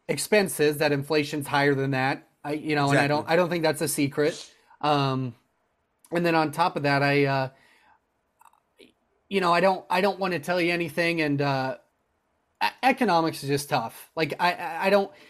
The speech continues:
Speaker 1: you know, I, I feel like I could read something or learn something, and then tomorrow I wake up and it's, like, a totally different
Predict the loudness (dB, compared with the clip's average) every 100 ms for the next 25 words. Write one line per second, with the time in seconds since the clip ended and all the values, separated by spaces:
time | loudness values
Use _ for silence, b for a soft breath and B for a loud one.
0 | 0 2 2 2 -4 -2 -4 2 4 4
1 | 4 -2 -4 -2 -2 0 -2 -2 -2 0
2 | 0 -2 -2 -2 -2 0 0 -2 -4 0
3 | 2 4 2 0 -2 0 -2 -2 -4 -6
4 | -4 -4 -4 -6 -4 -2 -2 -4 -6 -8
5 | -8